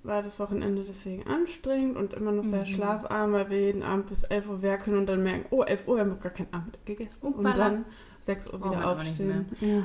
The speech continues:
Speaker 2: Aber du warst ja auch am Samstag Brautkleid shoppen
Speaker 1: Mhm.
Speaker 2: für eine Hochzeit.
Speaker 1: Mhm.
Speaker 2: Nicht die, oh, jetzt fängt die Katze an.
Speaker 1: <laughs>
Speaker 2: Nicht die, von der du letztes Mal das Brautkleid
Speaker 1: Mhm.
Speaker 2: mitgeshoppt hast, sondern jetzt von jemand anderem,
Speaker 1: Ja.
Speaker 2: ne?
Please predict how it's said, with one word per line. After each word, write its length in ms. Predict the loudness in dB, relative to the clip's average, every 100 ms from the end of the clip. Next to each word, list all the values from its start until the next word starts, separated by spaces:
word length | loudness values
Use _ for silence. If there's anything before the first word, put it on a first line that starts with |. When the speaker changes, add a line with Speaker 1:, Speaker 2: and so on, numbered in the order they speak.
| 0
Speaker 2:
Aber 180 | 0 4
du 120 | 4
warst 260 | 6 4 2
ja 100 | -4
auch 60 | -2
am 140 | -4
Samstag 480 | -4 -4 -4 -6 -4
Brautkleid 720 | -4 -4 -6 -10 -6 -6 -8
shoppen 460 | -8 2 4 4 2
Speaker 1:
Mhm. 40 |
Speaker 2:
für 220 | 2 0
eine 440 | 0 0 0 -2 -4
Hochzeit. 720 | -6 -8 -6 -4 -4 -6 -8
Speaker 1:
Mhm. 560 | -4 -2 0 -2 -2 0
Speaker 2:
Nicht 300 | 2 2 0
die, 260 | -4 -4 -4
oh, 40 | -10 -12
jetzt 140 | -18 -16
fängt 160 | -16
die 60 | -12
Katze 280 | -10 4 6
an. 20 |
Speaker 1:
<laughs> 640 | 12 12 12 12 12 8 6
Speaker 2:
Nicht 340 | 4 4 -2 -6
die, 380 | -2 -2 -4 -8 -12
von 200 | -2 0 2
der 140 | 0
du 60 | -2
letztes 300 | -4 -2 -2
Mal 100 | -2
das 100 | -2
Brautkleid 440 | -4 -4 -2 0
Speaker 1:
Mhm. 40 | 2
Speaker 2:
mitgeshoppt 480 | 2 0 -2 -6 -10
hast, 120 | -6
sondern 160 | -4
jetzt 140 | -6 -6
von 120 | -6
jemand 240 | -4 -6 -6
anderem, 280 | -2 0
Speaker 1:
Ja. 60 | 0
Speaker 2:
ne? 160 | -2